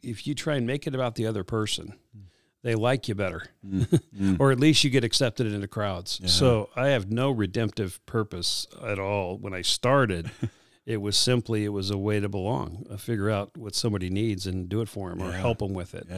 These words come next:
Speaker 1: And, and I was a smart guy, so when I was young, I would just find the hottest looking chicks or the coolest dudes, and I'd help 'em with their homework, you know, and that's, it's,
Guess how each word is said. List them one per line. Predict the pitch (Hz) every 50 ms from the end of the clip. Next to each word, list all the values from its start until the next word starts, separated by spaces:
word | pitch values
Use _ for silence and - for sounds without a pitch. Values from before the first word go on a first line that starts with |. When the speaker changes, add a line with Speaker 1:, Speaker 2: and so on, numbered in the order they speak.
| 95 113
Speaker 1:
And, | 107 98 98 98 - _ _ _ _ _ _ _ _
and | 117 113 123
I | 123
was | 113 101 98
a | 101
smart | - - - 127 120 117 104 -
guy, | - 101 95 95
so | - - 127
when | 113 110 101
I | 104 98
was | 92 87 - -
young, | 101 92 113 123 117 104 98 95 90 85 - _ _ _ _ _ _ _ _ -
I | - 110
would | 101 98
just | 104 101 90 -
find | - 107 101 101 98
the | 92 92
hottest | 101 107 98 104 101 - -
looking | 95 98 - 101 95
chicks | - - 113 104 98 - - -
or | 120 110
the | 95 98 92
coolest | - - 113 101 95 92 92 -
dudes, | 98 110 113 107 104
and | 104 95
I'd | 95 87
help | - 110 98 101
'em | 98
with | 98 92
their | 113 101
homework, | 101 101 107 98 90 - -
you | - 95
know, | 95 107 113 127
and | 139 -
that's, | - 101 - - - - - - - - 107 - 107 113 113 104
it's, | 104 -